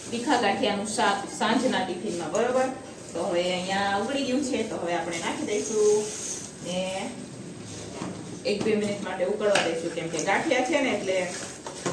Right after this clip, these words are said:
ઉકળવા દેવાય. બાકી સેવ હોય તો તમે બંધ કરીને પણ નાખી શકો, બરોબર?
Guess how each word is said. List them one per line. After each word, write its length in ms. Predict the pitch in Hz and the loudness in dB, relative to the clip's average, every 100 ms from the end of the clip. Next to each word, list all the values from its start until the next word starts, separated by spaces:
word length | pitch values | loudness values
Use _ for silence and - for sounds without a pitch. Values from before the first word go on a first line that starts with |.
| - - - - - - - 233 | -6 -10 -12 -14 -14 -14 -10 -2
ઉકળવા 340 | 226 269 208 | 4 6 8
દેવાય. 240 | 185 175 | 6 4
બાકી 280 | 170 180 190 | 4 0 0
સેવ 240 | - 233 269 | 4 4 6
હોય 140 | 233 | 4
તો 120 | 226 | 2
તમે 300 | 214 208 208 | 2 2 2
બંધ 160 | 214 214 | 2 2
કરીને 240 | 208 208 | 0 0
પણ 200 | 180 165 | -2 -4
નાખી 240 | 175 220 - | -6 -6 -6
શકો, 380 | - - - | -6 -6 -4
બરોબર? 240 | 202 233 | -2 -2